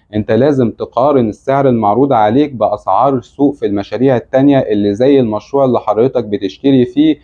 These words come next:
والعروض اللي عاملاها الشركات التانية. لذلك مهم جدا إنك تستعين باستشاري عقاري، ويفضل إن هو يكون متخصص في العاصمة عشان يقدر يقيم لك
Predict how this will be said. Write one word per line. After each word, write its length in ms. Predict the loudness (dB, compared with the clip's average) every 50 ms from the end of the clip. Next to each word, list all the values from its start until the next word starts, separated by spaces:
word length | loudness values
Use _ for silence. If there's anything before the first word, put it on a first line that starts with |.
| _ _ _ _ -4
والعروض 520 | 0 0 2 2 2 2 2 0 0 0
اللي 160 | 0 0 0
عاملاها 380 | 0 0 0 0 0 -2 -2 -2
الشركات 600 | -6 -8 -10 -10 -8 -8 -6 -4 -2 -4 -2 -2
التانية. 600 | -6 -8 _ 0 2 4 4 4 4 2 0 -2 _ _ _ _ -4
لذلك 480 | -2 -2 0 2 2 2 0 0 -2 -4
مهم 340 | -4 -2 0 2 4 4 2
جدا 400 | 2 0 0 -2 0 -2 -2 -2
إنك 460 | -2 -2 -4 -4 -2 -2 -2 -4 -4 -6
تستعين 640 | -6 -6 -6 -4 -2 0 2 2 4 4 4 4
باستشاري 580 | 2 0 -6 _ -14 -10 -4 -2 0 2 2 2
عقاري، 520 | 2 2 0 0 0 0 0 0 0 0
ويفضل 580 | 0 -2 -2 -4 -4 -6 -4 -2 -2 -2 -2 -2
إن 140 | -4 -4
هو 200 | -2 -2 0 0
يكون 340 | 0 -2 -2 -2 0 2 2
متخصص 640 | 2 2 -2 -4 -4 -2 -4 -4 -4 -6 -10 -12 -10
في 80 | _ -2
العاصمة 640 | 0 2 2 2 2 0 -2 -2 0 2 2 2 0 -2 -10 _ _ _ _ -6
عشان 360 | -6 -4 -2 0 0 2 4
يقدر 320 | 4 2 0 0 0 0 0
يقيم 600 | 0 -2 -2 -2 -2 0 2 2 2 4 4 4
لك 200 | 2 0 -2 -4